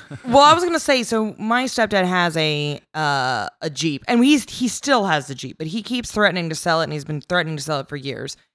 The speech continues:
Speaker 2: And, and it's one of those things where him and I did work on it. It was the first car I ever drove, and, you know, he t-, started teaching me how to drive manual on that thing, and, you know, whatever. W-, I helped him put a whole, you know, roll bar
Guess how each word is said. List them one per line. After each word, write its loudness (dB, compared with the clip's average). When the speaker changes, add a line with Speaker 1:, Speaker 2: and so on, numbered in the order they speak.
Speaker 2:
And, 0
and 4
it's -4
one 2
of -2
those 0
things -2
where -4
him -8
and -4
I 0
did -2
work 0
on 2
it. -4
It -6
was -8
the -14
first -10
car 2
I 2
ever 0
drove, 2
and, -4
you -4
know, -6
he -8
t-, -16
started -4
teaching -4
me 0
how 4
to 2
drive 2
manual -2
on 2
that -4
thing, -4
and, -6
you -4
know, -6
whatever. 2
W-, -4
I 2
helped -4
him -2
put -4
a 0
whole, -4
you 2
know, 0
roll -2
bar 0